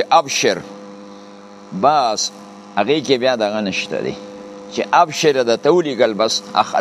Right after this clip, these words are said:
درخواست منظور شو. نو دلته هم وی ابشر، خوشحاله اوسه،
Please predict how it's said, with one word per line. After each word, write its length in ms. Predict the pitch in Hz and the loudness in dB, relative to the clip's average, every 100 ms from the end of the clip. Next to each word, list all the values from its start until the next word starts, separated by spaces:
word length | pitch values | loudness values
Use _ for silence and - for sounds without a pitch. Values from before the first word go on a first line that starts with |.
| 107 | 2
درخواست 400 | 107 135 123 117 | 2 4 2 2
منظور 400 | 107 98 95 92 | -4 -2 -2 -2
شو. 180 | - - - - - - - - | -6 -12 -18 -18 -18 -18 -20 -4
نو 140 | 98 120 | 2 4
دلته 340 | 151 170 147 | 2 2 2
هم 100 | 151 | 4
وی 160 | 135 135 - | 4 4 4
ابشر، 520 | 160 160 - 165 151 - - - - - - - - | 4 2 2 2 0 -4 -18 -18 -18 -18 -18 -16 -2
خوشحاله 680 | 110 120 - 151 170 170 | 2 2 2 4 4 4
اوسه، 480 | 160 147 151 143 104 | 4 2 2 2 0